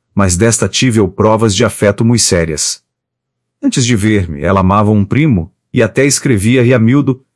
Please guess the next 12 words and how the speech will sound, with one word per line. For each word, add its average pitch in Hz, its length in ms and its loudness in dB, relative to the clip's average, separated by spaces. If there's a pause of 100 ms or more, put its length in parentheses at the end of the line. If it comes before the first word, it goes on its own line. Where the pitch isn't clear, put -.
eu 147 160 2
exigi 131 360 0
que 117 100 0
a 107 40 4
minha 113 240 2
terceira 113 580 0
amada 110 320 2
continuasse 98 920 0
a 98 100 -4
receber 120 500 0
cartas 127 420 -2
dele, 98 360 0